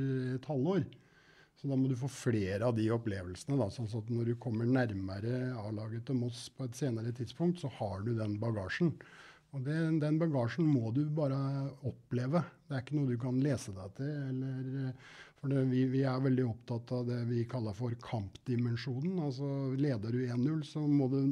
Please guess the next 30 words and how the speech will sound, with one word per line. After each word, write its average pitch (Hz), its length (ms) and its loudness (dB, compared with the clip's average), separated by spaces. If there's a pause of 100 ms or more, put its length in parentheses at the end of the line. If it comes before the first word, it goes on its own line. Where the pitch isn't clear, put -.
(200)
noe 139 260 2 (200)
til 190 340 4 (100)
for 143 160 2
å 139 80 2
på 143 120 -2
en 139 100 4
måte 123 340 -4
enten 120 280 -2
stenge 120 360 -2
kampen 120 480 -2
eller 123 300 0 (380)
hindre 120 400 6
motstanderen 127 800 0
i 123 80 -6
å 123 120 -4 (360)
skaffe - 400 -4
seg 127 220 0
et 120 100 -6
mål 127 320 2
så 139 80 -2
det 131 120 0
blir 135 200 6
uavgjort. 170 400 2
Eller 143 160 4
hvis 135 160 0
du 139 240 2 (480)
ligger 135 340 6
under 117 300 6
en 127 160 4
null, 160 160 6